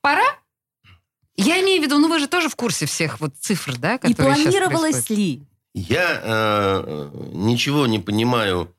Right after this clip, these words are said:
Speaker 3: в вирусах, да, но я неплохой информационщик,
Speaker 1: Да.
Speaker 3: да.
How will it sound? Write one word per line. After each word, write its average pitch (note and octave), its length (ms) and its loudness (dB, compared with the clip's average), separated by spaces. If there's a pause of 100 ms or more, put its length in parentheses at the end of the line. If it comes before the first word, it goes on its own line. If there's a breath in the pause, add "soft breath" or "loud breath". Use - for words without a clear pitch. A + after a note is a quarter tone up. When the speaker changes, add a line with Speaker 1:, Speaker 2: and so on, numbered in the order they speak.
(680)
Speaker 3:
в E2 420 -2
вирусах, A#2+ 540 -2
да, C3 300 -2
но F#2+ 280 -4
я C#3 500 0
неплохой A2 800 -2
информационщик, G2 1160 -2
Speaker 1:
Да. D3+ 200 2
Speaker 3:
да. D#3+ 140 -6